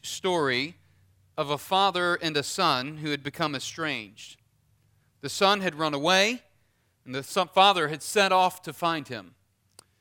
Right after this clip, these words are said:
And the father had searched for months, high and low, to no avail.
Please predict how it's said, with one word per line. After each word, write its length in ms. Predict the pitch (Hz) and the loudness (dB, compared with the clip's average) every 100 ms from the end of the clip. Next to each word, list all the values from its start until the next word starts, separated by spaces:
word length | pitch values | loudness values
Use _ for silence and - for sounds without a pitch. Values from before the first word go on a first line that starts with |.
| _ _ _ 160 | _ _ _ 0
And 180 | 165 165 | 0 0
the 80 | |
father 400 | 160 196 208 214 | 0 4 4 4
had 180 | 190 180 - | 2 0 0
searched 640 | - 196 185 - - - | 0 0 0 -4 -8 -14
for 180 | - 151 | -8 -6
months, 600 | 160 180 147 - - - - | 0 0 0 -4 -12 -12 -6
high 380 | 180 180 185 175 | -2 0 0 -2
and 220 | 175 156 | -6 -2
low, 320 | 143 127 127 | 0 0 -4
to 140 | - 143 | -10 -4
no 360 | 147 147 147 | -2 -2 -4
avail. 580 | 131 127 135 113 101 | -6 -6 -4 -4 -8